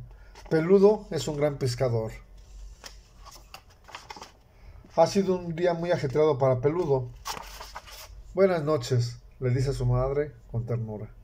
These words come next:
Y bueno, no dicen fin, pero ahí termina la historia de osi-, el osito peludo. Bien, como dije, no tiene un autor, son cuentos de animales para niños,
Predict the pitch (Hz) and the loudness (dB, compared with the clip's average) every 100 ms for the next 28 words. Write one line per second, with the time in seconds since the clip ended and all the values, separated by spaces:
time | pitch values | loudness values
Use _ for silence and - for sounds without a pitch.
0 | - - - 160 160 247 285 - - - | -20 -20 -12 -2 2 2 0 -8 -18 -20
1 | - - - - - - 143 151 170 175 | -20 -20 -20 -20 -16 -4 -2 0 0 -2
2 | 156 208 254 262 170 151 156 165 151 170 | -2 -2 -2 0 4 4 4 2 0 -2
3 | 180 185 190 190 - - - 123 123 120 | -4 -4 -4 -10 -20 -20 -8 -2 0 2
4 | 160 170 156 156 156 - - - - 135 | 2 2 2 0 -2 -14 -16 -12 -10 -2
5 | 147 160 170 - - - - 135 120 165 | 0 0 -4 -18 -20 -20 -10 -6 -4 -6
6 | 165 - 143 127 143 135 131 165 120 131 | -8 -6 -4 -4 -2 0 -2 -4 -2 -2
7 | 120 - - 113 110 101 104 - - - | -2 -6 -4 -4 -4 -6 -10 -12 -20 -20
8 | - - - - - 160 190 196 - - | -20 -20 -20 -16 0 4 4 2 -10 -20
9 | - - - - - 127 127 143 180 175 | -20 -18 -16 -18 -8 -2 0 0 -2 -4
10 | 170 170 170 175 170 202 226 - - - | -4 -4 -2 0 4 4 4 -2 -16 -18
11 | - - - 156 139 156 147 156 175 175 | -20 -20 -4 -2 0 0 0 2 0 2
12 | 175 180 - 202 208 196 170 170 - | 0 0 2 4 4 0 -2 -6 -10